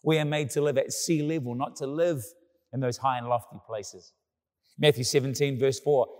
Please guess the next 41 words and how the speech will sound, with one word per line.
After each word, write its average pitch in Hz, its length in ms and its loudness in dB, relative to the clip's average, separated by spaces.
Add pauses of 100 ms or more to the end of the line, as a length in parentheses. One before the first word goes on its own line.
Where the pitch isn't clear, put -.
(100)
talks 170 220 2
about 139 180 4
a 131 80 -2
mountain 131 380 -4
experience. - 680 -6
It 104 120 -14
talks 151 180 -4
about 127 280 2 (200)
a 123 80 2
mountain 147 380 0
experience 147 640 -6 (260)
with 127 240 0
Jesus, 156 560 -2 (240)
where 143 160 4
the 135 100 4
disciples, 135 680 2
and 123 140 -6
particularly 147 440 -6
here 131 160 -2
today 131 240 -4
we 127 80 -8
want 120 200 -10
to - 40 -20
talk 135 140 -2
about 127 220 -2 (120)
Peter, 120 300 -2 (300)
has 143 160 0
an 143 80 -6
experience 165 720 -6 (260)
atop 127 300 0
a 113 40 -8
mountain. 113 400 -8 (520)
And 131 80 -2
we 117 40 -2
call 190 160 8
the 156 100 2
mountain 147 500 -2 (180)
the 120 60 -6
Mount 143 220 -2
of 117 120 -6
Transfiguration. 123 880 -2